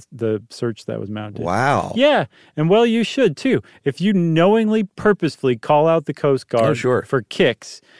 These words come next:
Speaker 1: and they spend nine hundred six grand, the Coast Guard should be made whole of that nine hundred six grand out of your pocket, jerk.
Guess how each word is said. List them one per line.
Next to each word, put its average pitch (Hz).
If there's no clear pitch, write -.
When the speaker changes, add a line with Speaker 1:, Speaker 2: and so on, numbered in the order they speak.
Speaker 1:
and 131
they 165
spend 196
nine 180
hundred 185
six -
grand, 175
the 147
Coast 175
Guard 175
should 156
be 156
made 147
whole 131
of 110
that 127
nine 127
hundred 123
six 123
grand 120
out 113
of 110
your 127
pocket, -
jerk. 107